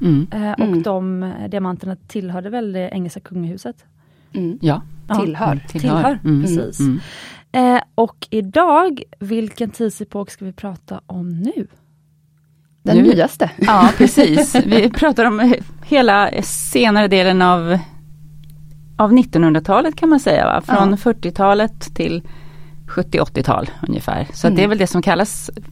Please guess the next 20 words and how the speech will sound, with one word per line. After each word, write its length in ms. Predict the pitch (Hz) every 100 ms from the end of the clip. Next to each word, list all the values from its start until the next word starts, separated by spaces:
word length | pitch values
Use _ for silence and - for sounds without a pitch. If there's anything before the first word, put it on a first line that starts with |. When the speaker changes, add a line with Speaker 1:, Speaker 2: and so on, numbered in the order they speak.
| -
Speaker 1:
som 160 | - 202
vi 80 |
brukar 200 | 180 175
kalla 220 | 180 156 156
för 140 | 190
vintage 680 | 160 156 143 147 151 147 -
och 120 | 147
retro. 600 | 143 123 123 - - 135 139
Alltså 240 | 120 -
sånt 260 | 143 139 131
som 160 | 131
är 140 | 131 123 -
inte 260 | 170 147
riktigt 360 | 196 214 - 175
antikt, 540 | 175 160 156 147 -
men 120 | 151 147
fortfarande 540 | 139 - - - - - - - - -
inte 200 | 139 135
nytt. 360 | 185 - - - - -
Speaker 3:
Mm. 180 | 185 156